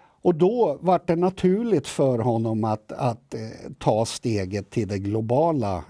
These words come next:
eh, perspektivet istället då, va? Eh, och det, det är så som, eh, man kan se att det knyter samman till F N:s agenda,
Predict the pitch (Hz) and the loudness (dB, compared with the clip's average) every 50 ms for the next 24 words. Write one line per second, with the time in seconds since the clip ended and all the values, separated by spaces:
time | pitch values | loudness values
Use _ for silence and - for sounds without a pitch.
0 | - - 117 107 92 85 92 - - 104 - - - 98 - - 113 101 90 87 | -12 -10 -10 -10 -10 -12 -10 -6 -6 -6 -6 -6 -10 -12 -10 -8 -8 -8 -8 -8
1 | 98 95 - 98 92 - - - 131 117 98 - - - - - - - - - | -10 -10 -8 -8 -8 -6 -2 -2 -2 -2 -2 -6 -8 -10 -12 -14 -16 -18 -16 -16
2 | - - - - 107 - _ - - - - - - - - _ - 107 107 101 | -18 -16 -16 -16 -16 -16 _ -20 -20 -20 -20 -20 -20 -20 -18 _ -6 -6 -4 -4
3 | 95 98 - - - 120 110 - - - 147 127 127 127 131 123 135 135 120 131 | -4 -6 -8 -6 -4 -4 -4 -4 -6 -12 -6 -2 0 2 2 0 -2 -2 0 0
4 | 135 139 135 139 - - - 185 202 202 170 139 113 90 - - - - - - | 2 2 0 -2 -4 -2 0 0 2 2 2 2 2 -2 -6 -12 -20 -20 -20 -20
5 | - _ _ - - - - 147 131 123 123 120 117 113 107 98 95 - - - | -20 _ _ -14 -10 -4 0 2 2 4 4 2 2 0 -2 -6 -8 -12 -14 -14
6 | - - - 120 120 117 120 117 110 - 135 123 113 - - 127 120 110 107 113 | -14 -12 -10 -8 -4 -2 -2 -2 -2 0 0 0 0 0 -2 -2 0 0 0 -2
7 | - - 117 101 - - 123 113 107 - - 117 - - - 170 151 120 113 127 | -4 -4 -4 -4 -4 -2 -2 -2 -2 -2 -2 -4 -4 0 0 0 0 0 0 -2
8 | 170 196 160 135 123 - - 135 113 101 95 92 98 92 - - - 107 - - | -2 0 0 0 -2 -2 -2 -2 -2 -2 -2 -4 -6 -8 -8 -6 -6 -6 -6 -4
9 | - 98 87 82 - - 95 95 107 123 110 90 85 85 90 95 90 90 85 | -6 -6 -6 -6 -6 -6 -6 -6 -4 -4 -6 -6 -8 -10 -10 -10 -10 -10 -10